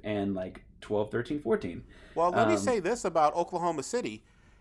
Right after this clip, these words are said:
Speaker 2: When you make that assertion that they won't have one of the two best guys, I guess if they're playing the L A teams,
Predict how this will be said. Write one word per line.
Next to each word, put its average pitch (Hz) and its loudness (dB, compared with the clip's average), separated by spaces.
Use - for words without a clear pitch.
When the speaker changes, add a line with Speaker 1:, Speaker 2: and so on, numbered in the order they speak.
Speaker 2:
When 151 -2
you 226 -4
make 185 -2
that 190 0
assertion 170 -2
that 151 -4
they 160 -2
won't 147 -6
have 147 2
one 151 0
of 139 -4
the 127 -4
two 185 -6
best 147 0
guys, 147 0
I 139 6
guess 151 2
if 160 -6
they're 147 0
playing 147 -2
the 135 0
L 120 0
A 196 0
teams, 135 -8